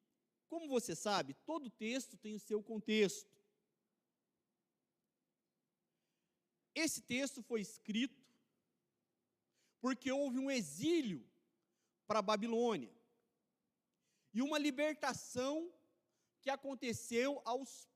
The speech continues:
poucos, não de uma hora para outra. Foi uma libertação que ocorreu em doses homeopáticas.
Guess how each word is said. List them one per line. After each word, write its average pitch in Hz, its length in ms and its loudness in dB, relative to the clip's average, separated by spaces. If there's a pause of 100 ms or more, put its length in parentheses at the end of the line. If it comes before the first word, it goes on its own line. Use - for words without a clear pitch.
poucos, - 880 0 (180)
não 180 300 0
de 202 100 -2
uma 240 160 -2
hora 240 220 0
para 254 160 -2
outra. 247 500 2 (1000)
Foi 190 160 4
uma 208 240 4 (120)
libertação 220 1160 0 (1200)
que 202 80 -6
ocorreu 202 640 2 (1080)
em 196 160 -4
doses 208 600 -2
homeopáticas. - 1400 -6